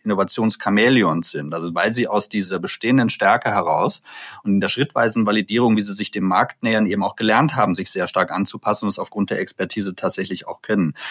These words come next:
Wir reden ja den ganzen Tag auch immer über Agilität, wie transformieren sich Unternehmen und Industrien und da ist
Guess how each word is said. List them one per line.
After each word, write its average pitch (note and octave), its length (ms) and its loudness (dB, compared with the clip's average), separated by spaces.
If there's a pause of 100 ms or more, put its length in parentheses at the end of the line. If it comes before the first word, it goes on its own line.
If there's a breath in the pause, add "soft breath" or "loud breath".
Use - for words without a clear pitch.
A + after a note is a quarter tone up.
(160 loud breath)
Wir F2 100 -4
reden G2+ 140 2
ja G#2 80 4
den G2+ 100 4
ganzen G2+ 300 2
Tag G#2 240 4
auch F#2+ 100 2
immer G2+ 160 4
über F#2+ 220 2
Agilität, G#2+ 640 2
wie F#2+ 80 -6
transformieren G#2 640 2
sich G2 460 0
Unternehmen G#2 580 2
und G2 140 0
Industrien G2+ 640 2
und E2+ 80 2
da F2 120 4
ist - 200 -2